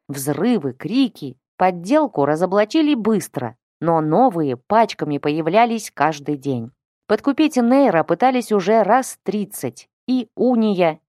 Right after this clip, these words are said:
и Альянс, и Био-тридцать, и иностранные соседи Флорингии. Шантажировать пытались раз пять. Было два довольно жалких покушения. Интересную и очень занимательную науку психологию,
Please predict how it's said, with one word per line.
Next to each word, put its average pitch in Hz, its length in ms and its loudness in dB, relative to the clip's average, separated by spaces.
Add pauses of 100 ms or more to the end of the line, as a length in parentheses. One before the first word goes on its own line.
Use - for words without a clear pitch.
и 254 220 0
Альянс, 147 720 -2 (120)
и 294 200 2
Био-тридцать, 165 1080 -2 (220)
и 220 260 -2
иностранные 196 760 0
соседи 170 480 0
Флорингии. 139 720 -2 (160)
Шантажировать 170 840 2
пытались 143 440 0
раз 208 260 0
пять. 143 440 -4 (160)
Было 208 400 2
два 175 440 2 (120)
довольно 160 480 2
жалких 220 600 -2
покушения. 147 760 -4 (280)
Интересную 196 880 -2 (100)
и 190 240 -4
очень 277 360 0
занимательную 151 840 0
науку 165 500 0
психологию, 147 960 -2